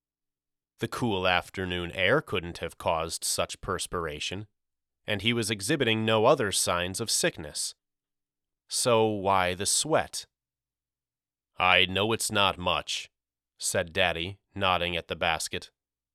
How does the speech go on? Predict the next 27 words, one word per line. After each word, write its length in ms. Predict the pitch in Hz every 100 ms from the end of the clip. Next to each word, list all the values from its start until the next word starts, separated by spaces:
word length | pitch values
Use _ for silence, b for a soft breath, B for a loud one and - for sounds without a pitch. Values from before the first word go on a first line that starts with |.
| _ -
"I 180 | 95
can 200 | 113 123
buy 180 | 107 104
more 260 | 101 95 87
groceries 720 | 78 95 101 - - 80 78
tomorrow." 600 | - 85 85 71 73 - _ _ _ _ _ _ _ _ _ _
He 120 | 120
wiped 420 | 107 110 98 -
his 160 | 98 87
brow. 540 | 92 101 92 90 87 - _ _ _ _ _ _ _
With 160 | 120 113
a 100 | 107
detached 760 | 98 104 - 117 110 - -
and 240 | 101 95 92
faraway 640 | - 117 107 101 95 92
look 340 | 90 110 -
in 120 | 98 87
his 200 | 92 87
eyes, 520 | 92 92 90 - - _ _
he 140 | 135
stared 560 | 120 - 120 101 98 95
at 120 | 92
the 60 | 110
moisture 640 | 101 98 87 - 95 90
on 200 | 87 87
his 220 | 92 -
fingers. 640 | - 90 76 78 76 -